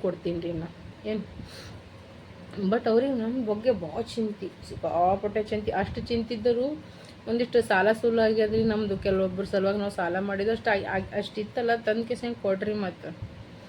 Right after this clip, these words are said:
ಸುಮ್ಮ ಇ ಎಮ್ ಐ, ಇ ಎಮ್ ಐ ಸಂತೋಷ ತಿಂಗಳ ಸುಮ್ಮನೆ ಫಾಲ್ತುದಾಗ ಹತ್ತು ಹದಿನೈದು ಸಾವಿರ ರೂಪಾಯಿ ಇ ಎಮ್ ಐ ಕಟ್ತಾನ, ಇಟ್ಟು ಸ್ಯಾಲ್ರಿದಾಗ ಇಷ್ಟೆಲ್ಲ ಖರ್ಚು ಮಾಡ್ತಾನ. ಸುಮ್ಮ ಅವೆಲ್ಲ ನಮ್ದೆಲ್ಲ ನಾವು ನೋಡ್ಕೋತೀವಿ, ಹೌದಿಲ್ಲ? ಕುತ್ತಿ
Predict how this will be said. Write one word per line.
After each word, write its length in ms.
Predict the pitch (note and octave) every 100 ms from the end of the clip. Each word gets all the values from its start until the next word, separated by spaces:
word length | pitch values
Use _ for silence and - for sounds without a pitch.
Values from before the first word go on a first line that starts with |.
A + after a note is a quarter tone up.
| - -
ಸುಮ್ಮ 180 | G#3+ G#3 G3+ G3
ಇ 40 | F#3+
ಎಮ್ 120 | G3 G3+
ಐ, 40 | G3+
ಇ 40 | G3+
ಎಮ್ 80 | G3+
ಐ 20 | G3+
ಸಂತೋಷ 240 | F3+ F#3 F#3 -
ತಿಂಗಳ 220 | F3+ F#3+
ಸುಮ್ಮನೆ 300 | F#3+ F#3 F#3+ F#3+
ಫಾಲ್ತುದಾಗ 480 | F3 E3+ F3+ F#3+ F#3
ಹತ್ತು 200 | F3+ F3+
ಹದಿನೈದು 240 | F3+ F#3
ಸಾವಿರ 160 | F3+ E3
ರೂಪಾಯಿ 180 | F#3 F3
ಇ 40 | F3
ಎಮ್ 100 | F3+
ಐ 20 | F#3
ಕಟ್ತಾನ, 340 | F3 E3+ F3+ F3+ F3+ F#3 - - - - - - - -
ಇಟ್ಟು 260 | F#3+ - G3+ G3+
ಸ್ಯಾಲ್ರಿದಾಗ 440 | F#3 F#3 G3 G3
ಇಷ್ಟೆಲ್ಲ 300 | F#3 G3 F#3 F#3+
ಖರ್ಚು 320 | F#3+ F3+ F#3 F#3
ಮಾಡ್ತಾನ. 380 | F3+ - F#3 F#3
ಸುಮ್ಮ 220 | B3+ C4+
ಅವೆಲ್ಲ 320 | C#4+ A3+ G3+ B3+ C4 - - - - - -
ನಮ್ದೆಲ್ಲ 320 | G3+ G#3+ G3 A3
ನಾವು 120 | A#3+ A3+
ನೋಡ್ಕೋತೀವಿ, 540 | F#3+ - G#3 G#3 G#3 G3+ G#3 - - - - -
ಹೌದಿಲ್ಲ? 300 | G#3 G#3 B3 G#3 - - - - - - - - - - - - -
ಕುತ್ತಿ 360 | G#3+ - A3+